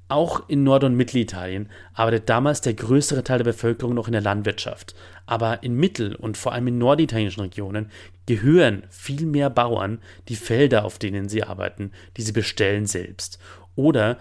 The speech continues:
diese Bauern erhalten zumindest ein deutlich höheres Einkommen als die Bauern im Süden. Viele Bauern in der Mitte und im Norden leben in Bauernhäusern, direkt an den Feldern,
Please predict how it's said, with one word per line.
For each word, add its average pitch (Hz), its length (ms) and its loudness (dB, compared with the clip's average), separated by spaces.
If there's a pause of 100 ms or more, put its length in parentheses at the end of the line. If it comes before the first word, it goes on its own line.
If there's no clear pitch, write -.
(140)
diese 123 160 2
Bauern 120 280 4
erhalten 117 340 0
zumindest 147 640 0
ein 117 220 -6
deutlich 139 420 0
höheres 131 240 0
Einkommen 104 640 -6 (300)
als 110 140 -4
die 117 120 -4
Bauern 101 380 0 (240)
im 120 100 -4
Süden. 110 460 -4 (260)
Viele 156 320 2
Bauern 147 320 2
in 120 160 -4
der 113 80 2
Mitte 143 400 2
und 120 100 -2
im 113 100 0
Norden 113 440 -2 (220)
leben 123 360 -2
in 131 200 -4
Bauernhäusern, 120 760 -2 (260)
direkt 151 260 2
an 143 100 2
den 139 100 0
Feldern, 139 480 2